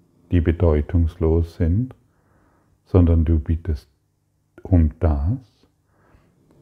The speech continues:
was du wirklich erhalten kannst. Und zwar in diesem Augenblick. Es benötigt keine Zeit.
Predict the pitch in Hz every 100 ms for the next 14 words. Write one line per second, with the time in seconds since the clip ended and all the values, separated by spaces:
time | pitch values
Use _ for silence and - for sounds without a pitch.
0 | _ 110 - 110 87 82 - 87 - 85
1 | 82 71 67 78 71 - 110 101 - -
2 | _ _ _ _ _ _ _ _ _ _
3 | _ _ _ _ _ _ _ _ - 101
4 | 85 - 90 - 87 80 76 80 78 87
5 | 82 - 78 76 - 73 - 135 - 82
6 | - 82 82 82 87 85 - - - 82
7 | 78 76 78 - 104 135 110